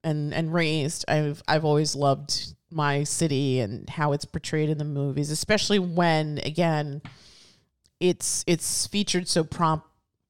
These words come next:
prominently and just lovingly. And I think you get that sense here. It's almost like an additional character to the story. So,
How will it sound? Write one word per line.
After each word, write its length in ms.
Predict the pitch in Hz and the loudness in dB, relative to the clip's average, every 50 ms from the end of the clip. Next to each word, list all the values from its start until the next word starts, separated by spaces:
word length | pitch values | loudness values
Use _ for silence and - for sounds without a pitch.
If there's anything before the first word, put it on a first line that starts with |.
| _ _ _ _ | _ _ _ _
prominently 880 | - - 208 196 196 208 185 160 151 - - 151 151 143 139 147 143 - | -2 2 4 4 4 4 2 0 -2 -2 -2 -2 -2 -2 -2 -4 -4 -4
and 320 | - 147 143 135 143 135 139 | -2 -2 -2 -2 -2 -4 -2
just 340 | - 151 - - - _ - | -2 -2 -2 -4 -6 _ -6
lovingly. 680 | 185 165 175 165 156 160 156 151 147 135 131 127 120 - - | 0 2 2 4 4 2 -2 -2 -4 -4 -4 -6 -6 -8 -6
And 520 | - 143 147 147 143 143 139 139 139 - - - | -6 -4 -4 -4 -6 -8 -8 -10 -12 -10 -6 -4
I 60 | 151 | -4
think 260 | 151 - 180 170 - | -4 -4 -6 -8 -8
you 100 | 165 165 | -10 -10
get 300 | 151 - 165 147 143 - | -2 0 2 2 2 2
that 320 | - 123 127 - - - - | 0 0 0 0 -4 -10 -6
sense 320 | - - 151 127 151 - - - | -2 -2 -2 -2 -4 -8 -8 -4
here. 360 | - 165 156 147 127 117 - - - - - - - - - - | -2 -2 -2 -2 -2 -4 -6 -8 -14 -20 -20 -20 -20 -16 -2 0
It's 240 | 185 196 196 - | 0 0 2 4
almost 460 | 220 196 202 208 202 196 180 - - - | 4 4 4 4 4 2 2 2 0 0
like 340 | 170 175 175 180 175 - | 2 2 2 2 2 0
an 80 | 170 160 | 0 0
additional 420 | 160 156 - 160 151 - 156 151 | 0 0 0 0 0 0 -2 -4
character 540 | - - 180 165 156 156 151 151 - - 143 135 | -4 -2 -2 0 0 0 -2 -4 -4 -6 -6 -4
to 160 | - - 139 | -2 -2 -2
the 80 | 127 | -2
story. 500 | 151 - - - 151 151 151 147 131 117 | -2 -4 -4 -4 -4 -2 -2 -2 -2 -2
So, 540 | 151 - - - 143 139 131 123 131 123 - | -4 -2 0 0 2 2 2 2 0 0 -4